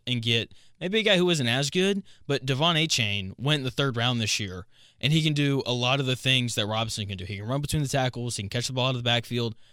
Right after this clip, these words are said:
Devon Achane can split out wide, which I think in some ways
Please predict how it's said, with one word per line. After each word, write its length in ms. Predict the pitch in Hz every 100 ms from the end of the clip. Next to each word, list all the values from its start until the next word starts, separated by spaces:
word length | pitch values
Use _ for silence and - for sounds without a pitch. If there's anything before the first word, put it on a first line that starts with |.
| -
Devon 240 | 139 226
Achane 320 | 185 214 151
can 120 | 127 123
split 240 | - 147
out 200 | 127 110 - -
wide, 300 | 143 123 113
which 140 | 110
I 40 | 113
think 200 | 131 113
in 80 |
some 180 | 104 131
ways 480 | 117 104 98 - -